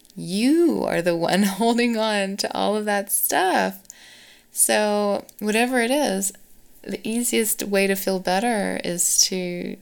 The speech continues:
truly heal it, is to,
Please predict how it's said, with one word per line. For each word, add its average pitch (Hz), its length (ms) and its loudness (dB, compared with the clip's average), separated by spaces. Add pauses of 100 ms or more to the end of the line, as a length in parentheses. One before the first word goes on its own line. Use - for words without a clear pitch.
truly 180 640 -2 (800)
heal 262 300 4
it, 90 300 2
is - 320 -2
to, 180 320 -4